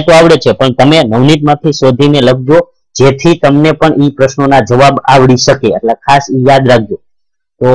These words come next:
પાણીપતનું પ્રથમ યુદ્ધ ક્યારે અને કોની વચ્ચે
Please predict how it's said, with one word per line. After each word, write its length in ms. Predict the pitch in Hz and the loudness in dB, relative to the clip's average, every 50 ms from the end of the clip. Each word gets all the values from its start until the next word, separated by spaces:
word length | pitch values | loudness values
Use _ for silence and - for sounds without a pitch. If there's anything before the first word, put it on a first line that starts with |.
| 123 104 _ _ - | 0 -2 _ _ -2
પાણીપતનું 520 | 131 135 147 151 131 147 143 - - 147 127 - | 0 0 0 0 0 -2 -2 -2 -2 -4 -2 0
પ્રથમ 300 | 143 139 - 160 151 143 143 | -2 -2 0 0 0 2 2
યુદ્ધ 240 | 143 131 110 98 - - _ _ _ _ _ _ _ _ - | 2 2 0 -2 -8 -16 _ _ _ _ _ _ _ _ -2
ક્યારે 260 | 143 139 139 139 151 143 | 2 2 4 4 4 2
અને 160 | 127 135 135 131 - | 2 0 -2 -2 0
કોની 240 | 165 156 156 151 143 131 | 0 2 2 2 2 2
વચ્ચે 240 | 135 123 - - | 0 0 0 -2